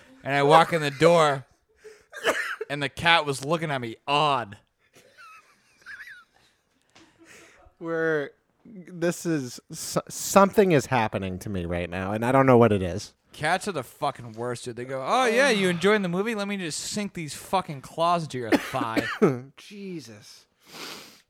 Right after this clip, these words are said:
Speaker 2: Anyway, so one of the questions I asked was, "If you don't listen to the podcast, why don't you?" Um,
Speaker 1: The answer was 'cause.
Speaker 2: Jessica's friend Derek said,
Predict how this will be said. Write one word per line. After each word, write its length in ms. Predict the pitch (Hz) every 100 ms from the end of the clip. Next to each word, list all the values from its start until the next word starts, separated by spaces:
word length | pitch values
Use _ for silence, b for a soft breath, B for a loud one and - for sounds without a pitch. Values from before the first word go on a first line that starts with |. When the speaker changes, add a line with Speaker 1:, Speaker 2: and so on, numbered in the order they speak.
| _ -
Speaker 2:
Anyway, 340 | 208 226 147
so 180 | 139 170
one 160 | 147 233
of 60 |
the 80 | 262
questions 420 | - 160 156 131
I 100 | 120
asked 360 | 120 120 131 -
was, 200 | 135 123
"If 160 | 143 147
you 100 | 139
don't 200 | 175 160
listen 220 | 143 131
to 60 |
the 80 | 104
podcast, 520 | - 107 104 123 117 -
why 380 | 95 95 151
don't 340 | 156 147 170 87
you?" 200 | 80 - _ _ _ _ _ _ _
Um, 480 | 117 113 113 110 107 - _ _ _
Speaker 1:
The 80 | 139
answer 240 | 147 143
was 160 | 143 123
'cause. 680 | - - 135 135 156 160 - _ _ -
Speaker 2:
Jessica's 420 | 120 156 160 175 -
friend 360 | 160 120 98
Derek 400 | 90 135 131 107
said, 400 | - 92 87 90